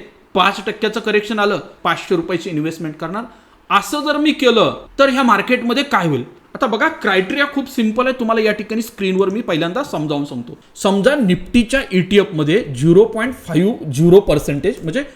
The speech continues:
हाफ पर्सेंटचा ड्रॉप आला किंवा फॉल आला, तर मी काय करेल, या ठिकाणी पाचशे रुपयाची इन्व्हेस्टमेंट करेल. समजा Nifty-च्या ईटीएफमध्ये वन पर्सेंटचा फॉल आला, तर मी काय करेल, या ठिकाणी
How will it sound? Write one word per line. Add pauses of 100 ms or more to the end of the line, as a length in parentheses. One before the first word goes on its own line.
(200)
हाफ
पर्सेंटचा (400)
ड्रॉप
आला
किंवा (160)
फॉल
आला, (440)
तर
मी
काय
करेल,
या
ठिकाणी
पाचशे
रुपयाची
इन्व्हेस्टमेंट
करेल. (100)
समजा
Nifty-च्या (140)
ईटीएफमध्ये (280)
वन
पर्सेंटचा (120)
फॉल
आला, (440)
तर
मी
काय
करेल, (340)
या
ठिकाणी